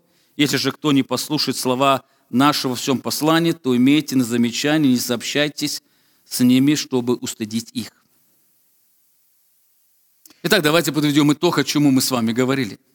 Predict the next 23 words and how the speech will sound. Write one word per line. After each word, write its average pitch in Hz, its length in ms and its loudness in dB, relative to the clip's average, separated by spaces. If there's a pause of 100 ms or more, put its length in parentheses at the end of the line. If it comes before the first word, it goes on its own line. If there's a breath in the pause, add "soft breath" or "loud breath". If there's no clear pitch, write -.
(720 loud breath)
Восполнение, 170 720 2
восполняя 156 480 0
нужд 160 300 2
святых, 143 420 -4
церковь 156 440 -4
призвана 127 440 0
заботиться 135 600 -2
о 131 40 -4
служителях 135 720 -4 (280)
и 143 100 0
миссионерах, 147 640 2
которые 139 240 -6
распространяют 143 540 0
весть 135 340 -2
Евангелия, 147 640 0 (300 soft breath)
и 175 80 2
обеспечивать 170 1040 -2
основные 160 720 2
потребности 147 880 -2 (380)
верующих 147 600 0
людей, 139 400 2
как - 340 -4
питание, 143 680 2